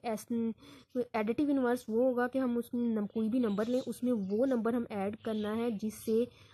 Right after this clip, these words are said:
answer हमारे पास identity आए। जो number हमें answer identity दे रहा है तो वो उस नम-, दूसरे number का क्या होगा, additive inverse।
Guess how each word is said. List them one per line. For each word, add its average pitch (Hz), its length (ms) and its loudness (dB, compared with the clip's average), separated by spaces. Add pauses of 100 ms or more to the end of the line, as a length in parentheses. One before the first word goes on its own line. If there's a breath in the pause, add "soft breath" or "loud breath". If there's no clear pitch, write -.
answer 208 320 -2
हमारे 220 220 0
पास 233 240 -2
identity 202 500 -2
आए। 180 160 -4 (1000)
जो 233 240 4
number 240 340 4
हमें 233 360 2
answer 214 360 -4
identity 208 500 -2
दे 220 140 2
रहा 214 100 2
है 220 60 0
तो 220 100 -6
वो 214 100 0
उस 208 140 -8 (160)
नम-, 190 300 -2
दूसरे 202 300 -2
number 208 240 0
का 220 140 -4
क्या 202 180 -2
होगा, 190 240 0
additive 214 560 -4
inverse। 196 480 -8